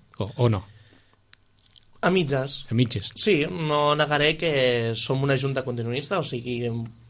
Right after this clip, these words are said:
Speaker 2: la major part de la junta la portem, de, dels nous membres de la nova junta som els que hem estat aquests últims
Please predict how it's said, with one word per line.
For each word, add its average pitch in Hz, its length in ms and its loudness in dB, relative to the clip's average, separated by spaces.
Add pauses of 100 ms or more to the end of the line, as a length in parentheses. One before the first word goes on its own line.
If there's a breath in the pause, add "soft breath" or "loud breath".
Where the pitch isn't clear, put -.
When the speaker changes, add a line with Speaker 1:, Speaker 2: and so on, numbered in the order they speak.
(320)
Speaker 2:
la 143 140 -4
major 135 320 -2
part 135 180 0
de 139 40 0
la 135 120 0
junta 139 240 -4
la 135 120 -2
portem, 131 340 -6 (960)
de, 143 220 -6
dels 131 220 -2
nous 143 160 2
membres 143 260 2
de 139 60 2
la 131 120 4
nova 135 280 0
junta 135 360 -2
som 131 200 -4
els 123 120 -6
que 135 80 -6
hem 131 80 -4
estat 127 220 -6
aquests 127 320 -6
últims 123 520 -8